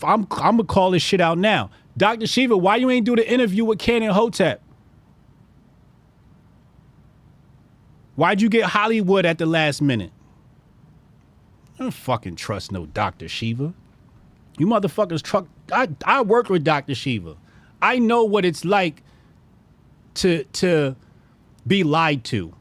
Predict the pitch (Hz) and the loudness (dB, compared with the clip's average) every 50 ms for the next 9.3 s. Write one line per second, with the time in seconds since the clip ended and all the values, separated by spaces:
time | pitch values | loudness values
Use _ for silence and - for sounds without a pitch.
0 | _ 110 135 131 123 123 120 123 113 101 - 110 101 - - 110 95 82 73 76 | _ -2 -2 0 0 0 0 0 0 0 -4 -8 -12 -8 -8 -8 -8 -8 -10 -16
1 | - - - 180 214 247 269 247 233 214 202 196 180 165 - - 180 175 170 160 | -10 -4 0 0 2 2 2 2 2 4 2 2 2 0 0 0 0 0 0 0
2 | - 156 139 147 156 151 117 135 143 143 117 - - - 180 175 160 131 117 110 | -2 -2 -2 0 -2 -2 -2 -2 -4 -4 -4 -6 -6 -4 -2 0 0 -2 -2 -4
3 | - 110 107 113 107 101 98 110 104 98 - - 82 - - 110 98 87 82 82 | -6 -6 -4 -2 -2 -2 -2 -2 -2 -2 -2 -6 -12 -12 -10 -10 -10 -10 -12 -14
4 | 78 - - - - 160 147 180 196 190 170 180 175 170 147 160 156 143 143 143 | -16 -18 -20 -6 -4 -2 0 0 0 0 2 2 2 2 2 2 0 2 2 2
5 | 156 156 143 131 117 - 165 147 131 - 131 123 117 107 - - - - 151 143 | 2 2 2 0 0 0 -2 -2 0 -2 -4 -4 -4 -6 -8 -8 -6 -4 -2 -2
6 | 131 120 104 80 - - - - - - - _ _ - _ - - 135 143 156 | -2 -4 -6 -8 -12 -16 -20 -20 -20 -20 -20 _ _ -20 _ -10 -4 -2 0 0
7 | 165 156 151 165 156 151 139 131 135 147 147 131 131 156 151 135 113 - 135 123 | 2 2 2 2 2 2 0 0 0 2 2 2 2 0 0 -2 -2 -4 -2 0
8 | 139 156 160 143 - 135 131 143 135 127 127 120 113 123 135 127 117 117 127 139 | 0 0 0 -2 -4 -4 -2 -2 -2 -2 -2 -4 -2 -2 -2 -2 -2 -2 0 0
9 | 131 104 85 - - | -2 -2 -6 -10 -18